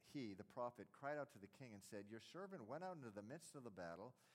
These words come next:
and there a man came over and brought a man to me and said, 'Guard this man. If by any means he is missing, your life shall be for his life,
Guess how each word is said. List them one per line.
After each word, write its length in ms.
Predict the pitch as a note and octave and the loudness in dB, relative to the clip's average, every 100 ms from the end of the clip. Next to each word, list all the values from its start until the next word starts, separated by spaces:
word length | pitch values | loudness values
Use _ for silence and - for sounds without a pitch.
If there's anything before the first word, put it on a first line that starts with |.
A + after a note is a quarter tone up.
| - - - | -20 -20 -4
and 180 | B2 A#2 G#2 | -2 -2 0
there 300 | D3 A3+ G#3 | 2 4 2
a 80 | A#2+ | 2
man 520 | A2 A2 C3 D#3 E3 | 0 0 0 0 -2
came 420 | D3+ - D3 C#3 - | -4 -6 -4 -4 -4
over 480 | A2+ D3 C#3 A2+ - | -4 -4 0 -2 -2
and 240 | A2+ A2+ G2+ | -4 -4 -4
brought 320 | A2+ D#3+ F#3+ A2 | 0 2 0 -4
a 60 | |
man 380 | G#2+ G#2+ C#3 G3 | -4 -2 -4 -4
to 140 | - G#2+ | -6 -4
me 380 | F#2+ F#2+ G2 G2 | -2 0 -2 -4
and 160 | G#2+ G#2 | -8 -6
said, 420 | - A2+ G#2 F2 | -2 0 -2 -2
'Guard 380 | A2 E3+ A3 G2+ | 0 2 0 -4
this 240 | F#2+ - | -6 -6
man. 480 | F2+ F2+ F#2+ A#2 B2 - - _ - | -4 -4 -2 -4 -8 -16 -20 _ -4
If 220 | A#2+ - | -4 0
by 220 | - G2+ - | 2 2 0
any 240 | D#3 G#3 G3 | -4 -4 -2
means 340 | C3+ C3+ C3 | -2 -2 -4
he 160 | - A#2 | -2 0
is 180 | G#2 | 0
missing, 480 | G#2+ C3+ D#3 A2+ G2+ F#2+ | -4 -6 -4 -6 -6 -2
your 240 | A2+ D3+ | 0 0
life 340 | D#3+ A#2+ A#2 A#2 | 2 2 2 0
shall 280 | - G2+ | 0 0
be 260 | F2 G#2 A#2 | 0 -2 -4
for 220 | B2 G2 | -2 -6
his 280 | F#2+ A#2 A#2 | -4 -4 -4
life, 380 | G2 E2 E2+ | -2 -2 -2